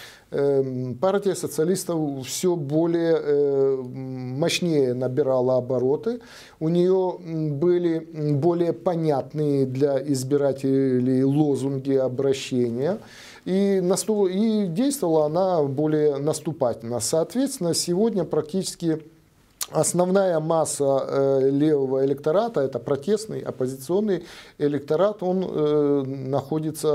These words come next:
э, под руководством партии социалистов. Поэтому на левом фланге, ну, я знаю, ш-, что очень многие вот политологи, специалисты политических процессов, они говорят, что,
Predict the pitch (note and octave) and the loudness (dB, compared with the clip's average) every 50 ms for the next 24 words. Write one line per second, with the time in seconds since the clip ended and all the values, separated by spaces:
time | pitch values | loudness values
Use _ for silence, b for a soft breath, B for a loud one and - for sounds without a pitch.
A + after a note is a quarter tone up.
0 | C#3+ C#3+ D3 - D3 C3+ C3+ C3+ B2+ C3 - D3 C#3 C3+ C3+ C3 B2+ - C3 B2+ | 2 0 0 -2 0 0 0 0 -2 -2 -2 -2 0 0 -2 -2 -2 -2 -2 0
1 | C#3+ C#3+ C#3 - C#3+ C3 B2+ B2 B2 - - D3 C3 - - C3+ B2 - - B2+ | -2 -2 -2 -2 -4 -4 -4 -6 -6 -4 -2 -2 -2 -2 -4 -6 -6 -4 -6 -6
2 | - - B2 A#2 G#2+ A2 - - - - - B B B B B B B B - | -4 -4 -4 -4 -4 -6 -10 -12 -14 -16 -20 B B B B B B B B 0
3 | F3+ G#3+ C4 A3+ A#3 A#3+ A#3 A3 G#3+ G#3+ A3 A3+ A3 G#3 F#3+ - - G#3 G#3+ A#3 | 2 2 2 0 -2 0 0 2 2 2 2 2 2 0 -2 -2 0 0 0 2
4 | A3+ G#3+ G3 G3+ G3+ G3 F#3+ F3 E3+ F#3 F#3+ F#3 F3+ E3 D3 D3 C#3+ D3 C#3+ D3 | 0 0 0 0 0 0 0 0 0 0 2 2 0 0 -2 -4 -6 -8 -8 -8
5 | C#3+ C#3+ C#3 C3+ C#3 C3+ B2+ C3 D3 E3+ F#3+ F#3 E3 C#3+ C3+ C3 B2+ D3 F3 F3 | -8 -8 -6 -6 -4 -4 -2 0 2 2 2 2 2 2 0 0 0 0 0 2
6 | F3 D#3+ D3+ C#3+ D3 - - - D3 - - - - D3+ D#3 D3+ C#3+ C#3+ E3 F3+ | 2 2 2 0 -2 -6 -8 -10 -10 -10 -8 -4 -2 0 2 2 2 2 0 0
7 | F3+ - E3 D3+ D3 D3 C#3+ C#3+ D3+ D#3+ E3 D#3+ D#3 C#3+ C3 B2+ C3 B2+ B2 A#2+ | -2 -2 -6 -6 -4 -4 -2 -2 0 2 2 2 2 2 0 -2 0 0 0 0
8 | A#2 A#2 - - C3+ C3 C3 C3 G3 G3+ G3+ F#3+ E3 C#3 B2+ B2 B2 - C3 B2 | -2 -2 -2 -2 0 0 0 0 0 0 2 0 0 -2 -4 -6 -6 -6 -6 -6
9 | - - C#3 C#3 D#3 F3+ F3 - - - C3+ B2 B2 B2 - B2 A2+ - - B2 | -4 -2 -2 0 0 -2 -4 -6 -6 -4 -4 -4 -2 -4 -6 -6 -6 -6 -6 -6
10 | - - E3+ D#3+ - C#4+ D4 - - E3+ D#3 E3 F3 E3 D3 C#3 C#3 C#3+ D3+ D3+ | -4 -4 -4 -4 -4 -6 -6 -6 -4 -4 -4 -4 -4 -2 0 0 2 2 0 0
11 | D3 - - C#3+ C3+ C#3 | -2 -4 -2 -2 -2 -2